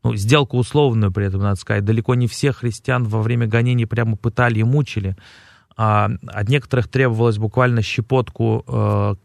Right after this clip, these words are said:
травы бросить на жертвенник перед, скажем, статуей императора, и, ну, по простым человеческим меркам кажется, ну, в общем, ничего такого там, вот,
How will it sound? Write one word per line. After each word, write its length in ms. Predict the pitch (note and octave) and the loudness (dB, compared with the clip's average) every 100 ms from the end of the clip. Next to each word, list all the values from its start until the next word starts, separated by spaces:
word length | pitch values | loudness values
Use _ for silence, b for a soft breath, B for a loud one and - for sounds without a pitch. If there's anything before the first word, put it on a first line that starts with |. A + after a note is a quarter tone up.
| _ | _
травы 340 | - A#2+ A#2 B2 | -2 0 2 0
бросить 400 | A2 A#2 - A2+ | 2 0 -2 -2
на 140 | A#2+ | 0
жертвенник 560 | A2 C3 A2+ A2+ A2 - | 2 0 0 -2 -4 -4
перед, 320 | A2+ A2 G2+ B B B | -2 -2 -4 B B B
скажем, 300 | _ A2 G#2+ | _ 0 2
статуей 420 | G#2 - A2+ A2+ A2+ | 0 0 0 2 0
императора, 680 | G#2 B2 E3+ G#3 D#3 A#2+ A2 b b b - | 0 2 2 2 0 0 -4 b b b -2
и, 240 | A#2+ A2 - - _ - | 0 -2 -8 -20 _ 0
ну, 180 | D3+ C3 _ _ | 2 2 _ _
по 140 | B2 A2 | -2 2
простым 400 | B2 A#2+ G3+ F3 | 0 2 0 2
человеческим 500 | D#3 C#3+ - - C#3 | 2 0 -2 -2 0
меркам 280 | E3 C3 | 0 -2
кажется, 340 | A#2 C#3 - C3 | -2 -4 -4 -6
ну, 60 | |
в 40 | C3+ | -6
общем, 220 | - C3 | -2 -2
ничего 280 | B2+ - C3+ | 0 0 0
такого 460 | C#3+ - D3 G#2+ | -2 0 0 0
там, 240 | F#2+ F#2 F#2+ | -2 -6 -4
вот, 140 | G2+ | -6